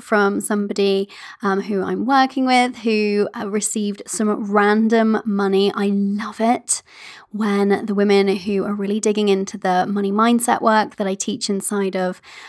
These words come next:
Limitless Money experience that kind of magic that the universe sometimes likes to deliver with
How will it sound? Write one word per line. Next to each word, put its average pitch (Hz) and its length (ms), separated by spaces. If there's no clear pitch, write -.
Limitless 208 580
Money 202 480
experience 208 720
that - 220
kind 208 200
of 196 240
magic 240 760
that 208 160
the 208 80
universe 196 460
sometimes 202 440
likes 190 240
to - 120
deliver 202 500
with 190 160